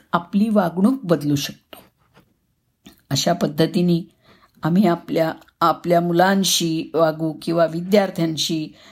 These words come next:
आणि आपल्या कर्मचाऱ्यांशी वागू शकलो, तर ते अधिक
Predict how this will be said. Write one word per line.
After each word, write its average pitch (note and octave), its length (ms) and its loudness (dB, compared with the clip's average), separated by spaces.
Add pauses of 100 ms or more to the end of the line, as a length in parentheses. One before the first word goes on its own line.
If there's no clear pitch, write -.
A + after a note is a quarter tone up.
(160)
आणि E3 260 0
आपल्या E3+ 320 0
कर्मचाऱ्यांशी F3+ 880 2
वागू D#3+ 300 0
शकलो, E3+ 580 0 (600)
तर F3 160 4
ते F3+ 320 -2
अधिक F3 300 0